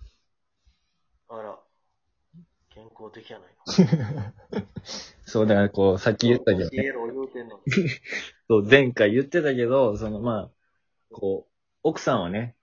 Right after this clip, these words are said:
Speaker 2: 三時間おきに起きたりして頑張ってるけど、
Speaker 1: うん。
Speaker 2: その、僕はその、なかなか難しいから。
Speaker 1: うん。
Speaker 2: できるだけこう、早く起きて、
Speaker 1: うん。
Speaker 2: 何かできるサポートがあればしていこうっていう精神でやってるから。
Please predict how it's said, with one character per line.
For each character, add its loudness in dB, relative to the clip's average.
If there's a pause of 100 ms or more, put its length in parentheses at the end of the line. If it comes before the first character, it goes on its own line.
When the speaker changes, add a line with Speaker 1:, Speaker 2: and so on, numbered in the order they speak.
Speaker 2:
三 -4
時 -4
間 -2
お 2
き -2
に -4 (140)
起 -10
き -12
た -6
り -4
し -12
て -4
頑 -2
張 0
っ -10
て -2
る -2
け -4
ど、 -8
Speaker 1:
う -10
ん。 -12
Speaker 2:
そ -14
の、 -14
僕 2
は 2
そ -4
の、 -4
な -2
か 0
な -8
か -2
難 0
し -4
い -8
か -14
ら。 -16 (1080)
Speaker 1:
う -18
ん。 -18
Speaker 2:
で 4
き 0
る 8
だ 4
け 0
こ -2
う、 -2
早 -2
く -4 (240)
起 -4
き -16
て、 -6 (1200)
Speaker 1:
う -20
ん。 -20 (320)
Speaker 2:
何 0
か 2
で -2
き 0
る 0
サ -6
ポ -2
ー 0
ト -8
が -10
あ -10
れ -8
ば -14
し -14
て -6
い -6
こ -10
う -14
っ -18
て -14
い -12
う -20
精 -4
神 -12
で -10
や -8
っ -18
て -12
る -6
か -12
ら。 -20